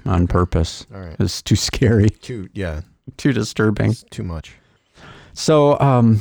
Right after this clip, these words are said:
Speaker 1: I guess th-, that can bring us back around then to Sleepy Hollow for a little bit,
Speaker 2: Mm-hmm.
Speaker 1: if there's anything else that you wanna say there. I, the one thing I wanted to mention is that, you know, the Legend of Sleepy Hollow was written in eighteen twenty,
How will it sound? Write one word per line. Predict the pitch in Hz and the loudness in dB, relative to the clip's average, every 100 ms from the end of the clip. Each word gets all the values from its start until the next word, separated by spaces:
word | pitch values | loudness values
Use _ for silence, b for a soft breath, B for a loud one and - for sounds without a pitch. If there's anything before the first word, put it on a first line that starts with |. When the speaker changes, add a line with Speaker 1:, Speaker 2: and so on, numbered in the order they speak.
| - | 0
Speaker 1:
I | 139 | 0
guess | 160 156 - | 0 -2 -6
th-, | 170 175 170 185 | -6 -6 -8 -4
that | 147 147 | -2 2
can | 156 | 2
bring | 135 143 | 2 2
us | 123 | 0
back | - 127 - | 0 0 2
around | 113 113 123 | 2 4 4
then | 110 101 101 | 4 4 2
to | - 98 92 90 92 - | 2 2 4 4 2 -4
Sleepy | - 123 104 101 | -2 0 2 4
Hollow | 90 92 92 85 90 | 4 4 4 2 0
for | - 92 | -2 0
a | |
little | 87 85 82 | 2 2 4
bit, | 87 85 - | 2 0 -4
Speaker 2:
Mm-hmm. | 95 95 95 | -14 -10 -6
Speaker 1:
if | - | 0
there's | 95 | 2
anything | 95 92 95 90 | 4 2 2 2
else | 87 - - _ _ _ _ - | 2 -2 -14 _ _ _ _ -4
that | 95 | 4
you | 101 | 4
wanna | 95 85 | 6 2
say | - 92 85 | 2 2 2
there. | 85 101 98 90 90 | 4 4 4 4 2
I, | 101 98 | 2 2
the | 101 98 | 2 2
one | 104 104 | 4 4
thing | 104 | 2
I | 101 | 2
wanted | 110 95 | 2 4
to | |
mention | 90 90 - 87 | 4 2 2 2
is | 85 87 | 2 4
that, | 87 87 - _ - | 2 2 -4 _ 0
you | 92 | 2
know, | |
the | 82 85 | 2 2
Legend | 123 139 | 2 2
of | 131 | 0
Sleepy | 135 - | 2 2
Hollow | 101 107 104 | 2 4 4
was | 98 101 | 4 2
written | 110 110 | 2 4
in | 98 | 4
eighteen | 92 - 120 | 2 2 2
twenty, | - 92 85 92 | 2 2 4 2